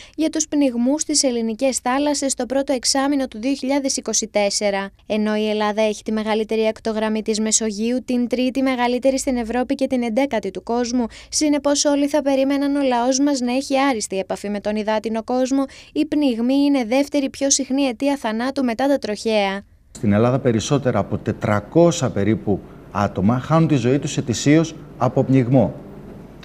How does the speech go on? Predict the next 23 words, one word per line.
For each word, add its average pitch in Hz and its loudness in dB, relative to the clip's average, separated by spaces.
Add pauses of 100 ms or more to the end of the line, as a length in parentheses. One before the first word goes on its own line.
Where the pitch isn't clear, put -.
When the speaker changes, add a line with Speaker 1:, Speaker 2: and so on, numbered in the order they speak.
(540)
Speaker 2:
Επίσης, 127 4
θα 110 2
πρέπει 147 4
να 156 2
σημειωθεί 127 4
ότι 120 6
αρκετοί 113 2
έχουν 127 0
χάσει 147 2
τη 147 2
ζωή 95 4
τους - -4
από 123 0
δευτερεύον 117 4
πνιγμό 90 2 (380)
και 143 8
δεν 175 6
έχουν 208 6
καταγραφεί 180 4
ως 190 4 (240)
θάνατοι 202 6
από 202 2
πνιγμό. 143 4